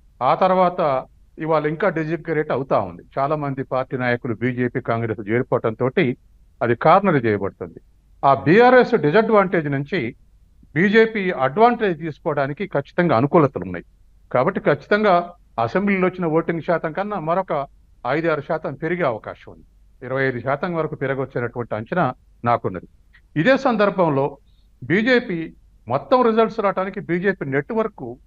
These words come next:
నార్త్ తెలంగాణలో ఉంది. మిగతా ప్రాంతాల్లో నెట్వర్క్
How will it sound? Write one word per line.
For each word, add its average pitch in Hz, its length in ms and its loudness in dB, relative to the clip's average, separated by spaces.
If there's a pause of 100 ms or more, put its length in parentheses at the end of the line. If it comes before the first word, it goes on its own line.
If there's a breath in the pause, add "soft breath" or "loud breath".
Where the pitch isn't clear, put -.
(120)
నార్త్ 147 420 -4
తెలంగాణలో 170 500 -6
ఉంది. 107 160 -14 (360)
మిగతా 175 320 -4
ప్రాంతాల్లో 135 520 -6
నెట్వర్క్ 127 440 -4